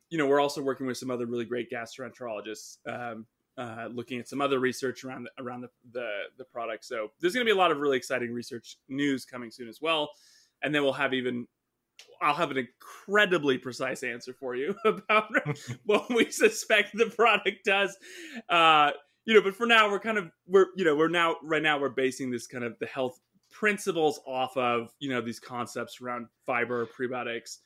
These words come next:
Speaker 1: nutritional diversity. And, and also it's like, the product is low sugar. It's, you know, it's five grams of, of sugar or less per can. So, you know, if you are, we, we have actually found in a survey that at least twenty percent of our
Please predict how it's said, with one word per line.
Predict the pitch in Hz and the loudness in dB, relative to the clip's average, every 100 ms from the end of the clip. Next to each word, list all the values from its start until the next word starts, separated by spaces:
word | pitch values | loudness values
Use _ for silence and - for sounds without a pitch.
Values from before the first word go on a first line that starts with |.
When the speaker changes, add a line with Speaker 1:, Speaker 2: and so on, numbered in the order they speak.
| _ - | _ -8
Speaker 1:
nutritional | 139 127 127 139 | -6 -6 -6 -6
diversity. | 120 113 110 - 277 | -6 -6 -6 -2 0
And, | 254 - | 0 2
and | 254 | 2
also | 285 277 240 190 | 2 2 2 2
it's | 196 | 2
like, | 170 147 _ _ _ - | 0 0 _ _ _ -10
the | |
product | 165 185 165 151 | 0 4 4 2
is | 139 135 | -2 0
low | 131 | -2
sugar. | - 196 185 156 | 0 0 2 2
It's, | 131 139 | 0 -4
you | |
know, | 127 | -8
it's | - | -4
five | 135 127 | -4 -2
grams | 127 127 113 | -2 -6 -6
of, | 110 - | -14 -10
of | 131 117 | -10 -8
sugar | - 123 123 | -10 -8 -4
or | 135 131 | -4 -4
less | 127 117 | -6 -8
per | - | -14
can. | 120 208 190 175 160 _ _ _ - | -8 0 0 0 -2 _ _ _ -6
So, | 165 139 131 131 _ 180 | 2 4 4 0 _ -2
you | 147 | 0
know, | 139 | 0
if | 147 147 | -2 0
you | 160 | 4
are, | 175 180 165 - 143 | 6 6 4 2 -4
we, | 156 143 | -6 -4
we | 170 | -6
have | 156 165 170 | -2 0 0
actually | 165 139 | -2 -4
found | 147 139 | -2 -2
in | 127 | -4
a | 123 | -6
survey | - 139 131 123 | -4 -2 0 0
that | 123 | -2
at | 113 | -4
least | 135 160 - - | -8 -8 -10 -14
twenty | - 147 135 | -10 -8 -8
percent | 127 135 | -10 -10
of | 123 | -6
our | 120 110 | -6 -8